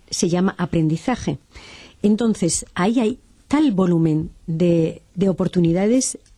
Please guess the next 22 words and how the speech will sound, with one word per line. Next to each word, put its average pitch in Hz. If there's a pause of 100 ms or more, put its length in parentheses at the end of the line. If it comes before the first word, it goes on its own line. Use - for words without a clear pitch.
(140)
impresionantes, 156 (320)
no 269
solo 226
desde 190
un 208 (200)
titulado 175
superior, 190
sino 165
hasta 165
una 185
O -
F 175
P 240
o 226
sin 175
cualificación 156
ninguna. 143 (720)
Esto 269
incluso 240
se 180
puede 190
escoger 160